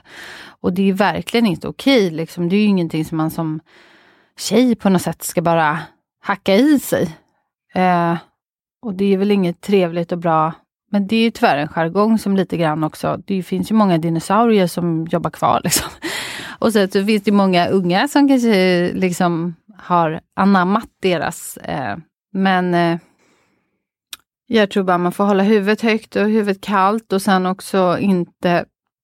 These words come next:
ta det, liksom, personligt eller och med det säger jag inte att man ska acceptera liksom någon slags så här över-, nej men, verbala <laughs> övergrepp eller liksom, utan, men tyvärr existerar det och det är, det är jättesynd att det är så.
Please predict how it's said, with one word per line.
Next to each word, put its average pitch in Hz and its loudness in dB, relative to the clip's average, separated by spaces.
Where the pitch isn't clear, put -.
ta 180 2
det, 117 -2
liksom, 185 -8
personligt 185 -6
eller 165 -2
och 208 0
med 202 2
det 226 4
säger 185 2
jag 175 0
inte 170 -2
att 156 -2
man 165 0
ska - -10
acceptera 190 0
liksom 165 -4
någon 160 -2
slags - -8
så 170 -4
här 147 -2
över-, 160 -4
nej 180 0
men, 160 -6
verbala 185 2
<laughs> 302 2
övergrepp 240 2
eller 170 0
liksom, 160 -4
utan, - -4
men 87 0
tyvärr 175 -2
existerar 185 -2
det 185 0
och 180 -4
det 165 0
är, 160 0
det 180 -6
är 175 0
jättesynd 170 -4
att 170 -6
det 175 -2
är 185 2
så. - -8